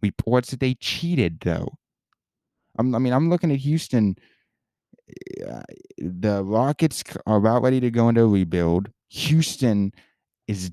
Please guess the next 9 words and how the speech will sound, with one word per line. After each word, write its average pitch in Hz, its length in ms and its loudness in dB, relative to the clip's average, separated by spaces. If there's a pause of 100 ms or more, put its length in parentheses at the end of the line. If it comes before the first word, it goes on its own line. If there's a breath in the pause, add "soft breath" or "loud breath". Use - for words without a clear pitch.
decent 151 500 2
if 131 120 -2
they 113 160 2
keep 131 400 -6
Deshaun 117 560 2
Watson. 113 800 2 (640)
There's 101 140 2
been 117 240 2
rumors, 135 800 4